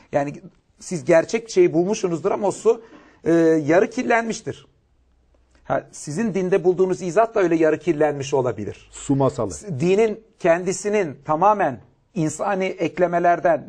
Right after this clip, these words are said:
Speaker 1: beri olduğunu da göstermez, eee, bu delil.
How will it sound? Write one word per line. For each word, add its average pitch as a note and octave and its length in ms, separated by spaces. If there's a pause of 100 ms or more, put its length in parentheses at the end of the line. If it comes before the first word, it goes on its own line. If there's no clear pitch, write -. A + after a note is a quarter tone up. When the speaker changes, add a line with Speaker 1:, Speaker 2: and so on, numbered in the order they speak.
Speaker 1:
beri E3 260
olduğunu D#3 400
da C3 80
göstermez, A2+ 720 (680)
eee, C3 680
bu C#3 120
delil. A2 240